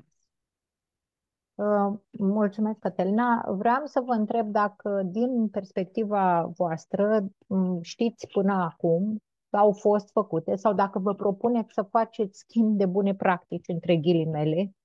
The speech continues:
între școli, în legătură cu acest, uh, uh, cu ace-, cu măsurile acestea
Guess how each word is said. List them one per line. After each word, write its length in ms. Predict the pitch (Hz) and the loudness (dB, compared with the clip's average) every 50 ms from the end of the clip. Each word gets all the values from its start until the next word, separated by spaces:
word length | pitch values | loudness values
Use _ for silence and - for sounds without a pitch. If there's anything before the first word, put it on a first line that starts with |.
| _ - | _ -4
între 280 | - 208 208 - 196 185 | -2 -2 0 0 -2 -4
școli, 460 | 185 - _ - 160 135 135 127 - _ - | -4 -4 _ -2 -2 -2 -2 -6 -10 _ -4
în 200 | 180 190 185 190 | 0 2 2 4
legătură 460 | 185 165 160 170 170 - 202 196 185 | 2 2 0 -2 -2 -2 -2 -4 -4
cu 140 | - - 190 | -4 -2 -4
acest, 360 | 175 - - 196 180 180 - - - | -4 -4 -2 -4 -4 -4 -6 -6 -2
uh, 540 | 170 170 170 165 160 160 160 160 156 156 156 180 - - - - | 0 2 2 2 0 -2 -4 -6 -6 -8 -8 -10 -12 -12 -10 -8
uh, 340 | 170 165 160 160 156 165 175 - _ - - - 190 - - | -6 -6 -4 -6 -6 -10 -12 -14 _ -18 -16 -16 -14 -6 0
cu 60 | - | 2
ace-, 280 | 175 175 - - - - 180 - | 2 2 0 -2 -6 -6 -4 -2
cu 100 | - 196 | 0 2
măsurile 540 | 175 175 180 180 180 - 180 175 175 170 170 | 2 4 2 2 4 4 4 4 4 2 2
acestea 580 | 160 156 - 185 185 185 - - 196 202 202 | 0 -2 -2 -4 -4 -4 -2 -4 -4 -4 -6